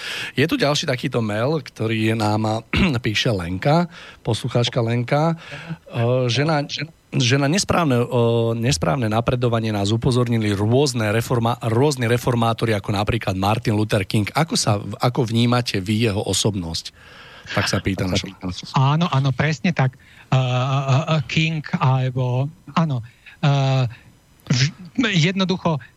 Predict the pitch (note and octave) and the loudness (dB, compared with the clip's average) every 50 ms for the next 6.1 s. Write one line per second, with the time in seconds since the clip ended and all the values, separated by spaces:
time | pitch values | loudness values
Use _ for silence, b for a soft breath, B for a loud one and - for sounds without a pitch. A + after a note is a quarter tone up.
0 | - E3+ C#3+ - D#3+ F3+ F3 - F#3 D3 - C3+ B2+ - D#3 D3+ F3+ - - E3 | -2 -2 0 0 0 -2 0 -2 -2 0 0 0 2 2 2 2 2 2 0 -2
1 | - - D3 C#3+ D#3 D#3+ E3 D#3+ D3+ C#3+ C#3+ D#3+ E3 D3+ - D3 C#3+ C3+ - - | 2 2 2 2 4 4 2 4 4 4 2 2 0 0 0 0 0 0 0 2
2 | D#3+ D3 C#3+ C3 B2+ C3 C3 C3+ C#3 D#3+ D#3 - - - - C3+ B2+ B2 B2 B2 | 2 4 4 4 4 4 4 4 4 2 0 -2 -6 0 2 2 4 4 2 2
3 | A#2+ A#2+ B2 A#2+ A#2+ B2 B2+ A#2+ C#3 C3 C3+ C3+ B2+ - C3+ C3 - C#3 C3+ C3 | 2 2 2 2 2 2 2 2 2 2 4 2 2 2 0 0 2 2 2 2
4 | - - C3+ C3+ C3+ - - D3+ D3+ E3+ - _ B B B B B B B B | 2 0 0 0 0 0 0 2 2 0 -2 _ B B B B B B B B
5 | - D3+ C3+ C#3 C3+ - - - - E3+ E3+ E3+ E3 E3 D#3+ D#3+ E3 D3 D#3+ E3 | 0 2 2 2 2 -2 -4 -2 -2 -2 0 0 0 0 0 0 -2 0 0 2
6 | D3+ | 4